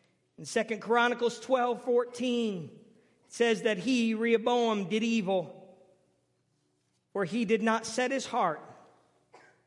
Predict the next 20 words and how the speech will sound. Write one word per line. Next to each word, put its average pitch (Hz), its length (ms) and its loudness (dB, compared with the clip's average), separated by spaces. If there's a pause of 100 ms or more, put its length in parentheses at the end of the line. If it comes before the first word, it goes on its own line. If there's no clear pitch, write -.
(460)
to 175 80 -12
seek - 480 -8 (920)
the 180 80 -4
Lord. 151 340 -2 (3000)
He 208 100 -6
did 196 200 4
not 247 300 4
set 269 280 -2
his 233 220 -6
heart 190 320 -2 (2000)
to 170 60 -10
seek 226 500 -4 (640)
the 185 80 -8
Lord. 135 340 -8 (720)
Proverbs 214 460 2
twenty-eight 240 500 4
five 247 400 6
says, 254 320 2
"Evil 269 340 4
men 277 560 2